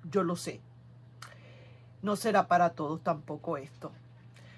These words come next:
Pero sí que te digo que si esa persona regresa nuevamente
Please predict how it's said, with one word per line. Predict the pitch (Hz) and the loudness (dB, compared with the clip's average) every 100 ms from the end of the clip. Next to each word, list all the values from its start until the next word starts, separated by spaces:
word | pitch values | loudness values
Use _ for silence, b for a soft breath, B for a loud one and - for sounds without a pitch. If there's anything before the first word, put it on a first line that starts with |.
| B | B
Pero | 196 180 | -2 -2
sí | 175 175 | -2 -4
que | - | -4
te | 202 202 | -2 -2
digo | 175 160 160 - | -2 -2 -6 -6
que | 160 | -10
si | 151 156 | -8 -8
esa | 185 - | -6 -4
persona | 196 190 151 156 | -6 -6 -6 -6
regresa | - 190 170 170 165 175 | -4 -4 -2 -4 -4 -6
nuevamente | 170 170 170 190 202 180 147 | -2 -2 -2 -4 -6 -8 -10